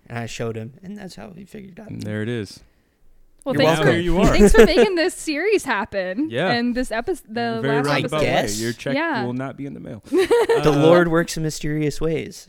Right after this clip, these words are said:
Speaker 1: So
Speaker 2: <laughs> so Tim, uh, you're on YouTube.
Speaker 1: Mm-hmm.
Speaker 2: Um, you follow, or you're, you're under the moniker the Disney Pastor.
Speaker 1: Yep.
Speaker 2: Uh, yeah. What's, what's that? So first of all, let's get into this. How long have you been YouTubing now?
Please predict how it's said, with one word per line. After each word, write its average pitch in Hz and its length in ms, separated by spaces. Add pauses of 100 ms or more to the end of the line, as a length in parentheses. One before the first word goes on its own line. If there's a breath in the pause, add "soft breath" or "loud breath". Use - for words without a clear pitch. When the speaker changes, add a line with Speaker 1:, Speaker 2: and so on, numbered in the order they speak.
(120)
Speaker 1:
So 269 440 (140)
Speaker 2:
<laughs> 285 80
so 180 180
Tim, 180 480
uh, 147 440
you're 175 360
on 180 420
YouTube. 139 580
Speaker 1:
Mm-hmm. 117 180
Speaker 2:
Um, 120 400
you 131 140
follow, 139 880
or 127 140
you're, 127 280
you're 131 180
under 139 200
the 127 180
moniker 120 480
the 117 80
Disney 120 320
Pastor. 113 540 (260 loud breath)
Speaker 1:
Yep. - 240
Speaker 2:
Uh, 113 480 (1200)
yeah. 160 400
What's, 160 260
what's 151 280
that? 170 220
So 185 180
first 247 240
of 202 60
all, 147 80
let's 151 140
get 170 140
into 135 80
this. 120 160
How - 140
long 208 200
have 185 100
you 175 80
been 139 140
YouTubing 113 380
now? 104 220